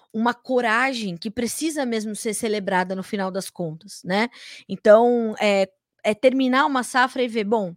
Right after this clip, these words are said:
fomos bem, superamos as nossas expectativas." Ou ter a mesma serenidade pra olhar e dizer, "Não,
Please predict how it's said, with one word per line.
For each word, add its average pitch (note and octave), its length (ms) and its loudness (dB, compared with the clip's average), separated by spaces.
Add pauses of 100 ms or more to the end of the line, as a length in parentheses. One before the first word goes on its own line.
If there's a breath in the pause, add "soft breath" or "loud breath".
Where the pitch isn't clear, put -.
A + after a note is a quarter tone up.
(340 soft breath)
fomos A#3+ 480 0
bem, A#3+ 460 0 (240)
superamos B3+ 560 -4
as B3 140 -6
nossas B3 260 -6
expectativas." A3 760 -6 (280 loud breath)
Ou B3 160 4
ter C4+ 180 6
a B3+ 100 8
mesma D#4 420 2
serenidade A#3 680 0
pra A#3 160 -2
olhar A3 240 0
e A#3 40 -2
dizer, G#3+ 200 -4
"Não, G#3+ 240 -6